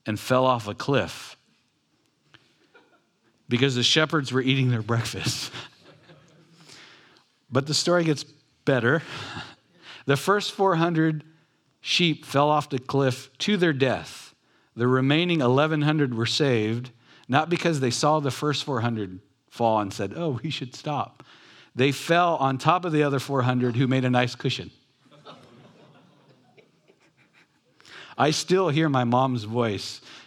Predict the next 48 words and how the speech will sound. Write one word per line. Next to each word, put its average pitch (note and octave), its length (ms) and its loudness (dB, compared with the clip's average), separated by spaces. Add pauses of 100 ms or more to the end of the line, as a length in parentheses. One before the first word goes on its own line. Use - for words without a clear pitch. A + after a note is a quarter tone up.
asking B2+ 300 2
the B2 80 -2
question, A2+ 400 -4
"If G2+ 180 -4
little D#3 300 2
Johnny," E3 420 2
I A2 100 -2
didn't C3+ 200 0
even A#2+ 160 -2
know A#2 160 -2
a A2+ 80 -4
Johnny, F#2 320 -12 (180)
"if G2+ 140 -8
little C3 240 2
Johnny D#3 380 2
jumped B2 300 -2
off B2+ 220 0
a B2+ 60 -8
cliff, D3 480 -4
would G2 220 -8
you G#2 140 -8
jump B2+ 260 -4
off C3+ 200 -4
a C#3+ 60 -10
cliff?" D#3+ 540 -12 (360)
And - 100 -16
I'd E2+ 160 -16
say, E2 220 -14
"No, F2+ 300 -10
Mom." D#2 360 -12 (300)
My G#2 140 0
brother D3+ 260 2
would A2 160 -4
respond, G2+ 480 -4
"Yeah, D#3 220 4
if C3 100 -6
he A#2+ 60 -8
stole B2+ 240 -4
my A2 120 -2
wallet," A2 480 -2
<laughs> - 60 -20
but G#2+ 260 -8
whatever. F2+ 380 -12 (2500)
I D3 80 4
read D3 160 2
another C3+ 300 2
story A2 580 2
about G2 480 0